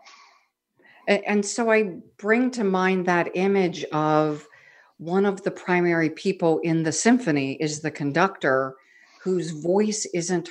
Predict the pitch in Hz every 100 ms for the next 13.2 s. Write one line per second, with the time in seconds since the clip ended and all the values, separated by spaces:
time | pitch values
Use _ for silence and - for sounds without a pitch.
0 | - 214 202 175 156 - 170 160 160 185
1 | 202 - 175 147 135 131 131 - - -
2 | _ 165 175 170 156 175 175 - 160 -
3 | - 226 220 175 160 - 175 170 160 160
4 | 156 160 156 156 156 151 151 - _ _
5 | - - - 127 - _ 170 165 160 151
6 | 165 151 - 190 165 160 165 160 - 156
7 | 180 190 185 160 151 147 - 180 170 156
8 | 156 151 - 160 143 - _ _ - -
9 | 196 185 170 170 160 151 - - 196 -
10 | - 143 135 135 143 - - - - -
11 | 160 170 170 165 156 190 180 170 151 160
12 | 156 165 147 151 147 - - 220 214 123
13 | -